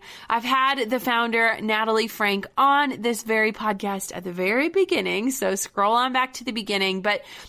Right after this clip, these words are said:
for those of you who don't know what the Rising Tide Society is, it is a network for creatives that help bond, support, and uplift one another.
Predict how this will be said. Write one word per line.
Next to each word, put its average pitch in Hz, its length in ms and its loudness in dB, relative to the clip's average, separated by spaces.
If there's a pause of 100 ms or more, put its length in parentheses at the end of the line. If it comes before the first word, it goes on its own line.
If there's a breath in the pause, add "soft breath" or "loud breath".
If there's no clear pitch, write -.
for 285 180 2
those 294 240 2
of 330 120 2
you 311 180 4
who 269 80 2
don't 226 260 0
know 220 120 2
what 202 160 2
the 202 100 -2
Rising 196 360 0
Tide 185 280 -2
Society 185 640 -2
is, 254 540 2 (280 loud breath)
it 233 140 -2
is 247 160 2
a 247 60 2
network 233 640 0
for 208 160 0
creatives 214 1080 0 (220 loud breath)
that 226 160 0
help 220 340 0
bond, 254 460 2
support, 226 580 0
and 214 140 -2
uplift 208 580 -2
one 196 140 0
another. 185 520 -2